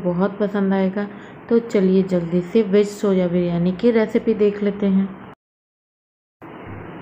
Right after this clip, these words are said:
वेज सोया बिरयानी बनाने के लिए हम लेंगे दो कप बासमती राइस।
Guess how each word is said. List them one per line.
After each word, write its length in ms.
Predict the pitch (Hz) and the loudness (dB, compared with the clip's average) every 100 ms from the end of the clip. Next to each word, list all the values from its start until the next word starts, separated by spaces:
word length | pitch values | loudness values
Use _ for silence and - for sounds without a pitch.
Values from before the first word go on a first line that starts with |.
| - | -2
वेज 240 | 196 226 233 | 4 4 2
सोया 360 | - 226 202 | -2 0 2
बिरयानी 400 | 190 190 190 180 | 2 2 2 2
बनाने 360 | 180 180 180 180 | 2 2 0 0
के 160 | 180 190 | 0 0
लिए 200 | 185 220 | 2 2
हम 240 | 214 214 208 | 0 0 2
लेंगे 320 | 196 190 202 | 6 6 4
दो 200 | 196 196 | 2 2
कप 300 | 196 190 190 185 | 2 0 0 0
बासमती 500 | 180 - 185 190 214 | 0 2 0 4 4
राइस। 340 | 202 214 | 4 0